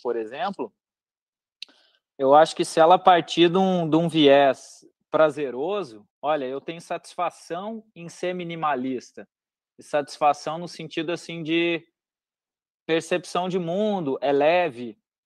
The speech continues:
é prazeroso, é saudável, beleza. Agora, se o minimalismo virar simplesmente uma,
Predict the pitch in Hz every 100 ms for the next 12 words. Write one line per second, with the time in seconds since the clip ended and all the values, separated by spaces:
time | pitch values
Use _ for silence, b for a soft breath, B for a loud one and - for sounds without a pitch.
0 | - 127 - 156 156 156 135 147 170 139
1 | 139 - 139 117 139 165 143 127 170 165
2 | 139 127 120 143 147 _ 165 170 185 185
3 | 160 139 151 147 143 139 135 139 135 -
4 | 156 160 135 143 147 143 135 127 117 98